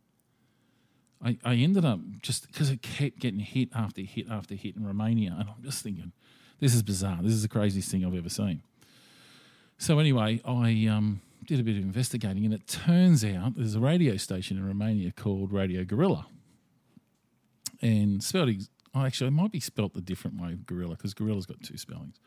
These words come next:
And it may have been that. But anyway, that was what it was. So I think that what they're <laughs> doing is they're going on to find out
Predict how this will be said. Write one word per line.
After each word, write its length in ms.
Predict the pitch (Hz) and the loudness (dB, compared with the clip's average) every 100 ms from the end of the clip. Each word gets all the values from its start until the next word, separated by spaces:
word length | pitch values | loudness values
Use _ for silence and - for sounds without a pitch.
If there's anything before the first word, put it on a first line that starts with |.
| _ _ _ _ _ _ _ _ _ _ _ _ _ _ _ _ | _ _ _ _ _ _ _ _ _ _ _ _ _ _ _ _
And 140 | - 123 | 4 6
it 40 | |
may 200 | 123 127 | 6 6
have 80 | 110 | 4
been 180 | 104 92 | 2 0
that. 200 | 80 78 | -2 -2
But 100 | 120 | 4
anyway, 460 | 139 147 104 90 - - - - | 6 4 0 -6 -18 -20 -20 -2
that 160 | 123 120 | -2 0
was 140 | 107 | 0
what 140 | 101 | 0
it 60 | 90 | -2
was. 360 | 85 71 - - _ _ _ _ _ _ _ _ _ _ _ - - | -2 -4 -8 -16 _ _ _ _ _ _ _ _ _ _ _ -16 -6
So 180 | - | -2
I 60 | 104 | -2
think 320 | - 165 170 | 2 2 2
that 80 | 131 | 0
what 180 | 120 104 | 0 0
they're 120 | 110 | -2
<laughs> 200 | 107 - | 0 2
doing 280 | 170 120 101 | 4 4 2
is 340 | 92 90 123 _ _ _ _ _ _ _ _ _ - | 2 0 -4 _ _ _ _ _ _ _ _ _ -6
they're 460 | 117 113 113 110 | 2 4 6 4
going 420 | 104 113 139 135 120 | 4 4 6 8 6
on 320 | 110 107 110 | 6 6 4
to 160 | - | 0
find 460 | 110 - 107 104 95 | -4 -2 0 0 0
out 500 | 98 101 101 - - | 0 0 -2 -6 -14